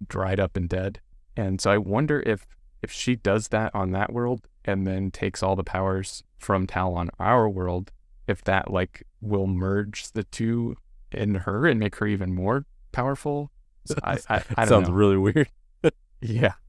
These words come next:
Speaker 2: Merge the two in her.
Speaker 1: Yeah. <laughs>
Speaker 2: Yeah, I don't know. I don't know what she was referring to, but it's gotta be something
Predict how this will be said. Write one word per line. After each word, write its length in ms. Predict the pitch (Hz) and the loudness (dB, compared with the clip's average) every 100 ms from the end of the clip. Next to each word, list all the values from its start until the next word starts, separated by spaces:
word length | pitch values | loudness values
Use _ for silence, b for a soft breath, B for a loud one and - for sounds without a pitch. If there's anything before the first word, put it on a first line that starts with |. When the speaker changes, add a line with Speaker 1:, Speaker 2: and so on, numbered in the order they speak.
| - _ | -20 _
Speaker 2:
Merge 420 | 98 113 117 117 | 0 4 4 4
the 160 | 117 110 | 2 0
two 380 | - 107 101 90 | 2 4 4 4
in 240 | 104 98 90 | 2 4 4
her. 320 | 90 76 69 _ - | 2 0 -2 _ -16
Speaker 1:
Yeah. 540 | 127 101 113 104 85 - - - - - | -10 -6 0 0 0 -4 -18 -20 -12 -8
<laughs> 600 | 143 - 180 - 120 - | -8 -6 -8 -4 -4 0
Speaker 2:
Yeah, 280 | 87 87 | 2 4
I 40 | 87 | 4
don't 160 | 110 | 2
know. 120 | 92 - | 0 0
I 80 | 101 | 2
don't 120 | 151 | 4
know 60 | 120 | 4
what 120 | 110 | 2
she 100 | 107 | 2
was 120 | 87 | 0
referring 280 | 82 98 98 | 0 0 0
to, 100 | 78 | 0
but 100 | 78 | -2
it's 60 | 80 | 0
gotta 140 | 104 | 2
be 80 | 98 | 0
something 420 | 80 87 85 78 | -2 -2 -2 -4